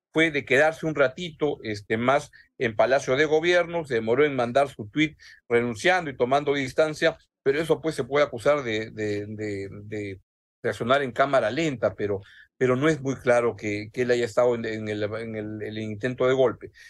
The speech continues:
Es al, al igual que el caso del exministro Salas, donde incluso a Salas lo ayuda mucho en que en un momento parece que la señora Betsy Chávez le pregunta a, a Pedro Castillo,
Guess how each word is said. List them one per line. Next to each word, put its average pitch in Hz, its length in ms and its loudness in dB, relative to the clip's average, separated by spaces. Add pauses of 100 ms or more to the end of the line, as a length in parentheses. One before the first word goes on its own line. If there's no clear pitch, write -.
(160)
Es 165 320 0
al, 117 520 0
al 113 180 0
igual 156 400 2
que - 80 -6
el 110 140 -4
caso 143 420 0
del 151 320 0
exministro 131 680 -6
Salas, 131 540 0 (240)
donde 113 180 0
incluso 131 300 0
a 120 40 2
Salas 151 300 2
lo 123 80 2
ayuda 143 240 2
mucho 147 340 -2
en 120 160 -2
que 101 100 -4
en 120 60 -4
un 139 80 -4
momento 143 520 0 (300)
parece 127 340 -2
que 151 280 2
la 113 180 0
señora 123 420 0
Betsy 135 260 -6
Chávez 139 300 0
le 110 100 -2
pregunta 113 680 0
a, 104 180 0
a 104 340 0
Pedro 139 240 0
Castillo, 139 420 0